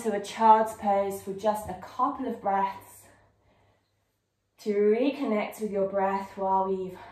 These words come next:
built up some heat. <sighs>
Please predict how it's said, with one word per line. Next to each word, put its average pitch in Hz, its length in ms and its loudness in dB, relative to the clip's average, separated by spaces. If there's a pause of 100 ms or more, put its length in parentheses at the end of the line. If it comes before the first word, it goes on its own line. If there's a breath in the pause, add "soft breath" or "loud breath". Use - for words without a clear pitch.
(340 loud breath)
built 202 220 0
up 208 200 -4
some 180 140 -8
heat. 202 500 -8 (2250 loud breath)
<sighs> - 80 -18